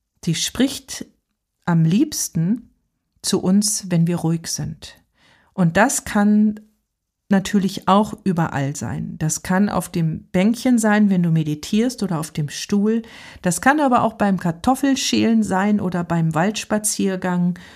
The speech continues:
ähm, oder beim Radfahren oder ich weiß nicht wo. Es braucht nur etwas, wo du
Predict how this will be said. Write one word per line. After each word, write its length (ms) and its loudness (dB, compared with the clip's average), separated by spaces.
ähm, 720 0
oder 240 2
beim 220 2
Radfahren 600 0
oder 260 -4
ich 140 -10
weiß 280 0
nicht 220 -6
wo. 240 -10
Es 260 0
braucht 440 0
nur 180 0
etwas, 600 -2
wo 320 2
du 520 0